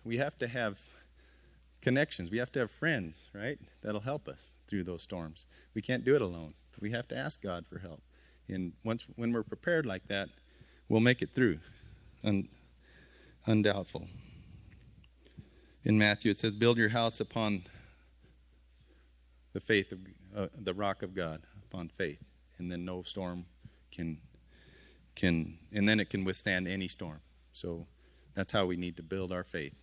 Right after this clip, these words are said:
and we need to get started today. I, I, I think the next time the weathercaster forecasts a sixty mile an hour wind and, and a foot of snow, people probably are gonna, gonna not drive that day, right?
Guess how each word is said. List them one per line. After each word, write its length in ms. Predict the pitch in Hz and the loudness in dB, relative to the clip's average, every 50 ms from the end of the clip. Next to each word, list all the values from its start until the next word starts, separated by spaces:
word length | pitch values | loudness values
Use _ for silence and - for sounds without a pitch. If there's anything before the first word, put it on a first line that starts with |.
| - - - | -20 -18 -16
and 260 | 87 82 82 80 - - - - - _ - - - - - | -14 -14 -14 -14 -16 -20 -20 -20 -20 _ -20 -20 -20 -16 -12
we 80 | 101 | -8
need 140 | 98 98 95 | -8 -6 -8
to 60 | 92 | -6
get 120 | 95 98 - | -8 -8 -4
started 340 | - - 104 104 101 95 95 | 0 2 2 2 2 -2 -4
today. 320 | 104 104 117 113 95 87 | -6 -4 -2 -2 -2 -2
I, 60 | 85 78 73 - - - - - - - - - _ _ - - 95 | -4 -6 -10 -18 -20 -20 -20 -20 -20 -20 -20 -20 _ _ -12 -10 -10
I, 220 | 87 - - 104 | -10 -4 -4 -4
I 20 | 92 | -4
think 280 | - - 123 117 - | -2 -2 -4 -4 -2
the 80 | - 110 | -4 -2
next 280 | 104 110 113 - - | -2 -2 -2 -4 -6
time 280 | - 117 110 107 107 104 | -4 -2 -2 0 0 -2
the 100 | 95 92 | -2 -2
weathercaster 640 | 95 101 104 101 95 - - 113 101 98 - - 92 | -2 -2 -2 -2 -4 -4 -2 -2 -2 -2 -2 -8 -8
forecasts 800 | - - 104 101 101 - - 110 104 101 - - - - - - _ _ _ _ - - - _ _ | -6 -4 -4 -4 -4 -6 -4 -2 -2 -2 -4 -6 -8 -10 -14 -20 _ _ _ _ -20 -20 -20 _ _
a 80 | - - | -8 -6
sixty 360 | - - 101 - - - 104 | -4 -4 -4 -6 -4 -4 -4
mile 240 | 98 95 98 98 95 | -2 -2 -2 -2 -4
an 80 | 95 95 | -4 -6
hour 200 | 95 92 90 87 | -6 -6 -6 -6
wind 400 | 92 95 98 101 101 98 95 - - 92 | -6 -4 -2 -2 -2 -4 -6 -10 -14 -12
and, 280 | 87 87 85 82 80 - _ _ _ _ - - _ _ - _ _ _ - | -10 -8 -8 -8 -10 -14 _ _ _ _ -20 -20 _ _ -20 _ _ _ -8
and 320 | 90 87 85 85 82 80 - - - - - - - - | -6 -4 -4 -6 -6 -10 -14 -20 -20 -20 -20 -20 -18 -18
a 40 | - | -6
foot 240 | - - 117 104 | 2 4 4 4
of 60 | 92 - | 4 0
snow, 340 | - 104 95 95 98 98 - - - | -2 -2 -2 -2 -2 -4 -6 -12 -6
people 280 | - 117 - - 107 | -4 -4 -2 -2 -4
probably 460 | 98 - - 113 113 110 107 95 90 78 | -6 -4 -4 -4 -2 -2 0 -2 -2 -2
are 160 | 73 90 85 | -4 -6 -6
gonna, 320 | 85 92 90 90 85 76 - - | -6 -6 -6 -6 -6 -8 -10 -4
gonna 220 | - 95 90 87 90 | -4 -2 -2 -2 -4
not 300 | 90 95 92 87 - 85 | -6 -6 -6 -6 -6 -4
drive 340 | 92 87 80 71 67 73 - - _ | -4 -4 -4 -4 -6 -10 -14 -16 _
that 200 | - - - 80 | -18 -16 -14 -12
day, 180 | 78 73 71 82 - - - - - - - - - | -12 -12 -12 -12 -18 -20 -20 -20 -20 -20 -18 -6 0
right? 220 | 92 95 117 | 0 0 0